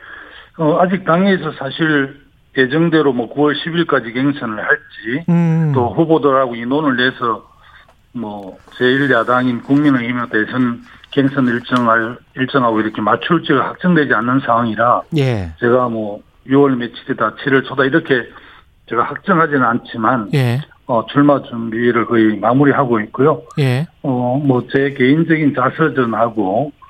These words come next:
Speaker 1: 또 기본자산제에 대한 정책 관련 책도 거의 마무리해서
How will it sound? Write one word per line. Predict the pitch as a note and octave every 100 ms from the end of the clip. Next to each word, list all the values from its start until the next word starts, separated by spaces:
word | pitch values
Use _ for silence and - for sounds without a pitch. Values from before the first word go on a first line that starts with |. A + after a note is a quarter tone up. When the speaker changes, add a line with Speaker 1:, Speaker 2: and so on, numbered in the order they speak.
| - - _ -
Speaker 1:
또 | A2
기본자산제에 | - B2 C#3 C3+ C3+ - C3 C#3+ B2+ A#2
대한 | A2+ G#2+ G#2+
정책 | C3 C3+ C3+ A#2 A2 - - - _ _ _ - - C#3
관련 | - G#2+ A2 G#2+
책도 | - A2 - G#2 G2 G#2
거의 | A2
마무리해서 | G2+ G#2 A#2 A2+ G#2 A2+ - G2 A#2+